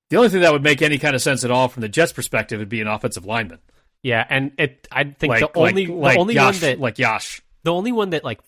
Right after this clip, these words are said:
Speaker 2: fiscally makes sense, I think, for them is Runyon. I think is the only one that would work.
Speaker 1: Royce,
Speaker 2: Um,
Speaker 1: is
Speaker 2: they
Speaker 1: Royce Newman an upgrade over what they've got?
Speaker 2: No, I'm gonna tell you no. It's,
Speaker 1: <laughs>
Speaker 2: that's not. No, it's not.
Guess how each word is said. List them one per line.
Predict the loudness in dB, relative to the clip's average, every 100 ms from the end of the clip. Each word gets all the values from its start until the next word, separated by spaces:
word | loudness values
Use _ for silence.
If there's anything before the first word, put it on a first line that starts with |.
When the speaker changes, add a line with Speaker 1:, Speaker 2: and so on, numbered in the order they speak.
| _
Speaker 2:
fiscally | -10 -8 -8 -6
makes | -6 -6
sense, | -6 -8 -6
I | -8
think, | -8 -8
for | -6
them | -2 0
is | 0 -2
Runyon. | -2 -2 -2 -6 -10 _ _ _ _ _ _ _ _ _ _ _ _ _
I | -8
think | -4 -4 -4 -6
is | -2
the | 0
only | 0 0 0
one | 0 0
that | -2
would | -2
work. | -4 -4 -6 -12 -20 _ _ _ _ _
Speaker 1:
Royce, | 0 0 -2
Speaker 2:
Um, |
Speaker 1:
is | -4
Speaker 2:
they | 0
Speaker 1:
Royce | 0 0
Newman | -2 -2 0
an |
upgrade | -2 0 0 0 -4 -8
over | -6 -4
what | -4
they've | -4 -2
got? | -2 -2 _ _
Speaker 2:
No, | -6 -6 -6 _ -12
I'm | -2
gonna | -2
tell | 2 2
you | 2
no. | 0 -2 -6 _ _ -18
It's, | -16 -14 -2
Speaker 1:
<laughs> | 0 0
Speaker 2:
that's | -6 -4
not. | -4 -4 -8 -10
No, | -8 -8 -16
it's | -12
not. | -10 -10